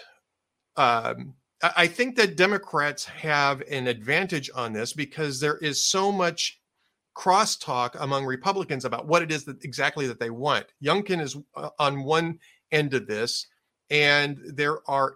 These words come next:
absolutists on the other end of this that are getting a lot of coverage in the media for various reasons. And so there,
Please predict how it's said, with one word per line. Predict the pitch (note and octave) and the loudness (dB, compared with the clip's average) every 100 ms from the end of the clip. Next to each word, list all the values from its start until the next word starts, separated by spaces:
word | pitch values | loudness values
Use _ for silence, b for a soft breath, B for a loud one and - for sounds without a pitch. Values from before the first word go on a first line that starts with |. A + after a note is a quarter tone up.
| - | 2
absolutists | D#3 D#3 - D3+ D3+ C#3 | 2 2 -4 -4 -6 -6
on | C#3+ | -4
the | C3+ | -2
other | C3+ A#3 F#3+ C3+ | 0 0 -2 -4
end | B2 | -8
of | A#2 | -6
this | A#2+ C3 | -6 -4
that | C3+ | -2
are | B2 | -2
getting | A#2+ C#3+ | -2 -4
a | C3+ | -4
lot | G#2+ A2 | -2 -4
of | D3+ | -4
coverage | - B2 A#2+ B2+ | -2 -2 -2 -4
in | C3 | -4
the | G#2+ | -4
media | E3+ C4 G#2+ F#2+ C3+ _ _ | -4 -4 -4 -4 -6 _ _
for | - E3 D3 | -6 -4 -2
various | C3 B2+ A2+ G#2 | 0 0 0 -4
reasons. | A#2 G2 G2 C#3+ D#3+ _ _ _ _ - | -6 -8 -6 -8 -10 _ _ _ _ -2
And | C#3+ C3+ C3+ C3 B2+ | 4 6 6 4 0
so | - D3 C#3 | 0 0 2
there, | D#3+ D3+ | 2 0